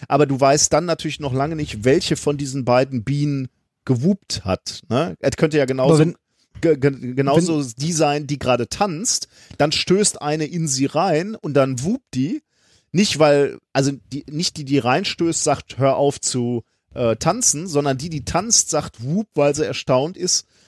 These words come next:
Speaker 1: ähm, dass da gerade jemand in sie reingedengelt ist, während sie da ihr
Speaker 2: Aber wenn das
Speaker 1: Tänzchen
Speaker 2: einfach,
Speaker 1: macht.
Speaker 2: wenn das einfach nur so ein Erschreckenslaut quasi ist, äh, der ja irgendwie sehr, sehr häufig vorkommt, ist das nicht ein bisschen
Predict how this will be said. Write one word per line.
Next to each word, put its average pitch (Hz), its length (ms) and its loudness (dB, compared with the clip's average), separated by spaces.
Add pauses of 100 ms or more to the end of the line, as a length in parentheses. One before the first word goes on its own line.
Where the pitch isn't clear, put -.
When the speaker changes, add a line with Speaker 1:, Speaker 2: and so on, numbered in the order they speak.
(220)
Speaker 1:
ähm, 151 600 -2 (540)
dass 143 180 2
da 151 80 4
gerade 143 220 0
jemand 151 280 -2
in 147 100 -8
sie 135 120 -2
reingedengelt 113 680 -4
ist, - 220 -10
während 101 180 -8
sie 117 120 -6
da 113 80 0
ihr - 120 -4
Speaker 2:
Aber 147 80 4
wenn 160 80 6
das 156 120 2
Speaker 1:
Tänzchen 175 100 2 (140)
Speaker 2:
einfach, 185 180 2
Speaker 1:
macht. - 100 -20 (320)
Speaker 2:
wenn 160 220 -2
das 151 160 0
einfach 180 200 0
nur 180 120 4
so 156 100 2
ein 165 80 0
Erschreckenslaut 139 960 0
quasi 135 460 0
ist, 220 420 -2
äh, 156 240 2
der 151 160 4
ja 151 160 6
irgendwie 151 280 2
sehr, 156 200 4
sehr 156 160 6
häufig 156 260 4
vorkommt, 185 460 0 (240)
ist - 160 -4
das 185 160 2
nicht 165 140 4
ein 170 80 4
bisschen 165 260 0